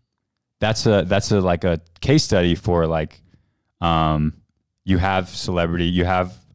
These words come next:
status, you have, um, millions and millions and millions of influence and followers, but, like,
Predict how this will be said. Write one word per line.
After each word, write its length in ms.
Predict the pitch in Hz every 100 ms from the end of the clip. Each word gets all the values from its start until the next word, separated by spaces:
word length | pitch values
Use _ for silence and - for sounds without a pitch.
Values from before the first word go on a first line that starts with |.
| -
status, 580 | - 92 85 87 85 92
you 80 |
have, 420 | 82 85 82 82 - _ _ _ _ -
um, 300 | 85 82 82 _ _ -
millions 400 | 90 95 95 90
and 120 | 85
millions 320 | 87 87 82
and 160 | 82 80
millions 460 | 107 123 98 90 90
of 300 | 78 - -
influence 480 | 98 95 101 90 -
and 200 | 82 78 _
followers, 640 | - 120 156 90 76 80
but, 180 | - 92
like, 320 | 90 80 -